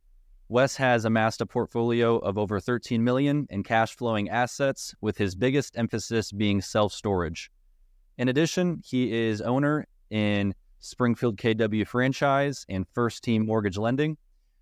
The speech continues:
While he is still early on in his career, Wes has found massive, massive success in not only building his ownership in real estate, but also gives back so much of his time to helping others do the same.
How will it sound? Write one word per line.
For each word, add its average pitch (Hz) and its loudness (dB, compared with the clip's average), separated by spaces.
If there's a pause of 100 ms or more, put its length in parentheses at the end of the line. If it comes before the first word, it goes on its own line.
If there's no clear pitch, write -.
(200)
While 123 6
he 127 0
is 123 -2
still 151 2
early 160 2
on 147 0
in 147 0
his 143 -2
career, 139 0
Wes 127 0
has 131 -2
found 123 0
massive, 117 -2 (180)
massive 127 0
success - -2 (280)
in 113 0
not 117 4
only 143 2
building 120 0
his 135 -2
ownership 104 0
in 101 -2
real 98 2
estate, 98 0 (380)
but 110 0
also 113 4
gives 104 0
back 104 4
so 120 0
much 117 2
of 98 -4
his 120 -2
time 104 0
to 101 -2
helping 104 0
others 98 0
do 98 -2
the 90 -4
same. 87 -4